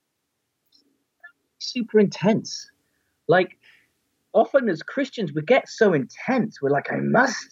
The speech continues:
save souls." And then you start being, like, s-, quoting, like, thousands of verses of scripture,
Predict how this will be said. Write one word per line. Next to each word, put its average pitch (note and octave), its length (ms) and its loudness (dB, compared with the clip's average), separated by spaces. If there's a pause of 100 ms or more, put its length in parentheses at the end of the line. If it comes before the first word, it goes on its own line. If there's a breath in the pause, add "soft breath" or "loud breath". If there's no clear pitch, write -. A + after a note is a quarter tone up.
(100)
save C#4 320 4
souls." F#4+ 840 -2 (340 soft breath)
And G3+ 160 4
then A#3 140 6
you G#3+ 80 0
start G#3 380 0
being, G3 180 -2
like, D#3+ 240 -2 (160)
s-, - 200 -20
quoting, G3 340 0
like, D#3+ 220 -2 (100)
thousands E3 420 -20
of C3+ 60 -20 (180)
verses D#3 340 -12
of A#2 100 -20
scripture, - 260 -12